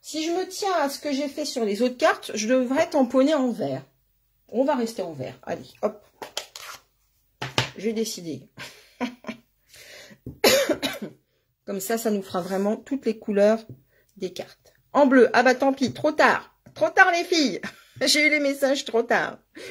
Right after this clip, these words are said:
Vous le ferez en bleu quand vous ferez chez vous. <laughs> J'aurais pas dû vous demander si j'attendais pas la réponse.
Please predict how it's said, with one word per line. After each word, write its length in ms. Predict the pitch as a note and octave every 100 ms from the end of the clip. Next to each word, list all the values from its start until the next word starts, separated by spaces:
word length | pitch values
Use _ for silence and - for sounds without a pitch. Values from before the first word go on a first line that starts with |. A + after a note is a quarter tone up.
| D4+ -
Vous 120 | A#3
le 60 | D4
ferez 260 | - D#4
en 140 | D4 C#4
bleu 180 | C#4 C#4+
quand 140 | C#4
vous 140 | B3+
ferez 180 | B3+ B3+
chez 180 | B3 B3+
vous. 200 | A3+ - - - _
<laughs> 60 | F#4+ - - - - - - - _ _ _ _ _ _ _ _ _ _ _ - A3
J'aurais 300 | - G#3+ A3
pas 120 | A3
dû 120 | G#3+ A3+
vous 160 | A#3
demander 560 | C4 D#4 E4 F#4+ F4 - _
si 220 | - A#3+
j'attendais 400 | A#3 A3+ A3 A3+
pas 160 | B3 B3
la 100 | B3
réponse. 580 | B3+ C4+ C#4+ C4+ -